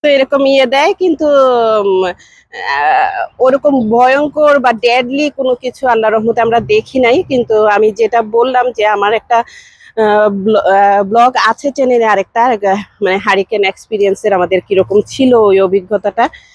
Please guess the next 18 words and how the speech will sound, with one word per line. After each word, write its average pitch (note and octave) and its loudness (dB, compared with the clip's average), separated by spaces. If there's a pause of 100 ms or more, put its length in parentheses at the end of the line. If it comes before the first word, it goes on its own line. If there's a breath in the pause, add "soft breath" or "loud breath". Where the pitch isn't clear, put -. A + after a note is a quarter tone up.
(280 loud breath)
তো A3+ 2
ওইটা A#3 2
আপনারা B3+ 0
দেখতে B3 -2
পারেন, B3+ 2
ওইটা A#3+ 0
আমি A3 2
এন্ড A#3 0
স্ক্রিনে A#3 0
দিয়ে B3 -2
দিব। A#3+ -4 (120)
এই A3 0
দেখেন F#3+ -2
ডালপালাগুলো F3 -2
এখানে E3+ -2
ভেঙে F3+ -2
পড়ে F3 -2
আছে। - -8